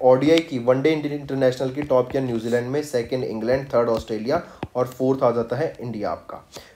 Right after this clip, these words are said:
फिर अगर मैं टेस्ट की बात करूँ तो फर्स्ट पे रहा ऑस्ट्रेलिया, सेकंड इंडिया और थर्ड न्यूजीलैंड। एक चीज़ और, यहाँ पे हम जो बात कर रहे हैं ना, ये मेंस क्रिकेट की बात कर रहे हैं, ठीक है। ये जो सारी रैंकिंग है, मेंस क्रिकेट की रैंकिंग है।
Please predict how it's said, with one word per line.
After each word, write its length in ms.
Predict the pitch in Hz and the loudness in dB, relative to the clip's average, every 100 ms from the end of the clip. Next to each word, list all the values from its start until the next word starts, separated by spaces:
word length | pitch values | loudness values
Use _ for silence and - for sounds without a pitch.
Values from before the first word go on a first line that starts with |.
| _ | _
फिर 140 | 170 175 | 6 8
अगर 300 | 139 160 170 | 8 8 8
मैं 180 | 175 | 6
टेस्ट 280 | 175 147 147 | 8 6 6
की 80 | - | 0
बात 240 | 165 165 | 6 6
करूँ 280 | - 165 180 185 - _ | 6 2 2 0 -10 _
तो 140 | - 185 196 - _ _ _ - - | 4 4 4 -10 _ _ _ -2 8
फर्स्ट 260 | 160 170 | 8 8
पे 120 | - 180 | 6 8
रहा 200 | 180 165 | 10 8
ऑस्ट्रेलिया, 540 | 127 123 143 139 156 | 6 -2 0 4 6
सेकंड 400 | 185 185 135 156 151 | 6 4 2 2 0
इंडिया 300 | 127 127 147 | 2 2 2
और 180 | 131 | 2
थर्ड 360 | 131 - 143 175 - - | -2 2 4 4 0 -12
न्यूजीलैंड। 480 | 117 117 110 104 101 - | -8 -8 -6 -10 -10 -4
एक 200 | 139 147 | 0 0
चीज़ 140 | 185 175 | 2 6
और, 220 | 156 113 | 6 6
यहाँ 140 | 117 135 | 2 2
पे 120 | 165 | 4
हम 120 | 160 | 2
जो 120 | 156 139 | 2 2
बात 280 | 123 127 - | 4 4 2
कर 100 | 135 | 0
रहे 100 | 135 | 2
हैं 60 | |
ना, 60 | 143 | 0
ये 180 | 160 170 | 0 -2
मेंस 360 | 131 120 127 | 0 -4 -4
क्रिकेट 300 | - 117 113 | -8 -8 -8
की 80 | - | -6
बात 240 | 107 101 | -4 -4
कर 120 | - 95 | -6 -12
रहे 100 | - | -12
हैं, 140 | - - _ _ | -16 -20 _ _
ठीक 140 | - 139 | -2 2
है। 60 | |
ये 140 | 151 151 | 4 4
जो 100 | 147 | 0
सारी 280 | 147 127 | 2 2
रैंकिंग 360 | 143 139 131 139 | 4 2 0 4
है, 220 | 165 240 - - _ | 4 4 -6 -20 _
मेंस 360 | 135 160 208 - | 6 8 8 4
क्रिकेट 340 | 165 147 147 | -4 0 -2
की 80 | 147 | 0
रैंकिंग 400 | 139 117 107 98 | 2 0 -2 -12
है। 100 | 92 | -14